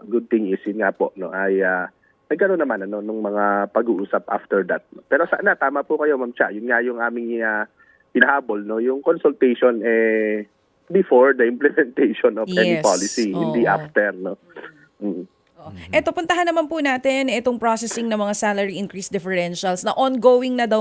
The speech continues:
Speaker 2: ngayon. Meron po ba kayong mga kakilala na kasamahan niyo po sa Teachers Dignity Coalition na nakatanggap na po nito?
Speaker 1: Yes, ma'am, no? Yes, ma'am. Kasi ano, ano naman ito, eh, no? Mula nung sinabi ng D B M po, no, na ibinibigay na, ano, dun sa mga ahensya, no?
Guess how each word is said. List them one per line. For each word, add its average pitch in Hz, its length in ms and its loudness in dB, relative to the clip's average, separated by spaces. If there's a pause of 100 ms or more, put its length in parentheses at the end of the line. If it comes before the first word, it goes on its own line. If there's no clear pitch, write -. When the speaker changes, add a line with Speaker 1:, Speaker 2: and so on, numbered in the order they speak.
Speaker 2:
ngayon. 208 320 -2 (240)
Meron 285 240 2
po 320 80 -2
ba 285 160 0
kayong 294 240 -2
mga 269 240 -2
kakilala 226 400 0
na 233 80 -2
kasamahan 214 480 -2
niyo 202 80 -6
po 214 80 -6
sa 208 80 -4
Teachers 196 400 -4
Dignity 185 320 -6
Coalition 175 560 0
na 196 160 -4
nakatanggap 190 560 -2
na 180 160 -2
po 190 160 0
nito? 180 400 -2 (960)
Speaker 1:
Yes, 170 160 4
ma'am, 185 320 -2
no? 147 160 -4
Yes, 135 240 -2
ma'am. 120 160 0
Kasi 147 400 4
ano, 147 240 0
ano 143 160 4
naman 151 320 2
ito, 147 240 0
eh, 117 80 4
no? 113 240 -4 (320)
Mula 135 240 4
nung 139 160 -6
sinabi 127 400 0
ng 120 160 -2
D 110 160 -4
B 113 160 2
M 117 160 2
po, 107 320 0
no, 101 160 -2
na 98 80 2 (560)
ibinibigay 120 640 4
na, 120 240 0
ano, 104 160 -6
dun 101 240 -6
sa 101 80 -2
mga 98 240 -4
ahensya, 98 560 -2
no? 90 160 -6